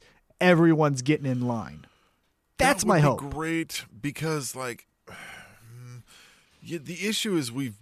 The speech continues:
Speaker 2: we've flip-flopping is one thing, but we've established a, a repetitive, we don't know what's going on with the Dark Order. It's too soon. It's too often,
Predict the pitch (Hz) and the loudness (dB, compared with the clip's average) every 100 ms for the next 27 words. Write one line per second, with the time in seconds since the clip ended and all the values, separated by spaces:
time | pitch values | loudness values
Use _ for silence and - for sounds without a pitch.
0 | - 123 117 _ _ _ - 294 - 226 | -8 -6 -6 _ _ _ -10 -10 -8 -4
1 | 220 - 190 180 143 165 196 185 151 127 | -4 -4 -6 -6 -6 -6 -6 -6 -8 -6
2 | 127 98 113 147 190 202 180 _ _ - | -6 -6 -8 -6 -4 -4 -8 _ _ -10
3 | 127 - 151 143 139 - - _ _ _ | -8 -4 -4 -2 -4 -6 -10 _ _ _
4 | _ _ _ _ _ _ - 139 135 123 | _ _ _ _ _ _ -8 -4 -4 -6
5 | 107 _ - 117 110 101 95 - - 139 | -10 _ -8 -6 -6 -6 -8 -8 -6 -2
6 | 139 131 123 120 113 104 107 92 110 127 | -2 0 0 2 2 0 -6 -6 -4 -2
7 | 127 104 110 110 104 95 - 107 101 90 | -2 -4 -4 -4 -4 -6 -4 -4 -2 -2
8 | 95 95 80 76 - 76 69 - 71 65 | -2 -2 -4 -10 -12 -10 -10 -10 -14 -16
9 | 71 - - 113 - 135 123 110 - - | -18 -14 -8 -8 -8 -8 -8 -10 -12 -8
10 | 87 90 113 - 143 131 | -4 -2 -2 -6 -10 -12